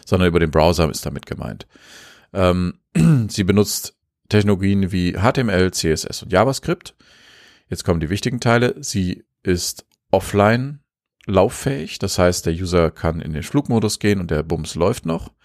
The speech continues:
Und das Teil hat Zugriff auf die Hardware des Telefons. Das heißt, der kann theoretisch Bluetooth an- und ausschalten. Ähm, Disclaimer, das funktioniert nur je nach Gerät. Ähm, er kann,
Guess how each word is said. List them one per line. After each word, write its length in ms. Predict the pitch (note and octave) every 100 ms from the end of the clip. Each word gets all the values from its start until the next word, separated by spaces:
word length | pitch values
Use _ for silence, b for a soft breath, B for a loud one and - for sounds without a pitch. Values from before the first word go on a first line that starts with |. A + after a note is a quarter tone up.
| B B B B B B
Und 440 | - C3 D3+ - -
das 160 | A2+
Teil 380 | - A2 G2+ G2+
hat 380 | F#2+ - - - _ _
Zugriff 680 | - - B2+ B2+ A#2+ - - _
auf 460 | F2+ G#2 G#2 - - _ _
die 180 | - F2+
Hardware 580 | D2+ F3+ G3+ A3 G2+ F#2+
des 220 | F2+ -
Telefons. 720 | - G2 F2+ - - - -
Das 180 | - -
heißt, 320 | E2 D#2 -
der 120 | - -
kann 420 | - D#2+ D#2 D2+
theoretisch 540 | - E2 E2 E2 F#2
Bluetooth 380 | - A#2 A#2+ G#2
an- 140 | G#2+
und 120 | G2+ -
ausschalten. 720 | F2+ - - F#2 - F#2+ F#2+ b b b b b b b b -
Ähm, 400 | - C#2+ - - -
Disclaimer, 540 | F2 - - F2 F2
das 160 | E2 -
funktioniert 500 | - - - E2 -
nur 160 | D#2+
je 180 | D#2 D#2
nach 200 | D2 D2
Gerät. 420 | - - C#3 C#3+ - B B B B B B -
Ähm, 480 | G2+ F#2 F#2 F2 - _ _ _ _
er 80 | A2
kann, 460 | - G#2+ G#2 A2+